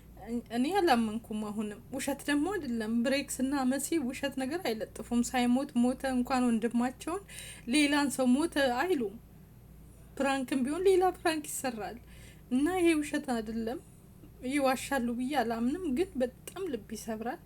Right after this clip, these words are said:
በጣም ያሳዝናል። ቅስም የሚሰብር ነው የእውነት። ውይ፣ በስመ አብ።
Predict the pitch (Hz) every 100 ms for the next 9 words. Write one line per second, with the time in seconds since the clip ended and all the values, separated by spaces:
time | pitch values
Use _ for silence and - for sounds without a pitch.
0 | - - - - - 226 240 - 302 403
1 | 294 - 262 247 - 220 220 330 - -
2 | 294 285 277 269 247 254 233 247 214 226
3 | 359 - 254 - 226 226 330 - - -
4 | - - - - - - - - - -
5 | - - - - - - - - - 254
6 | 247 - - - - - - - - -
7 | 240 202 - - - - - -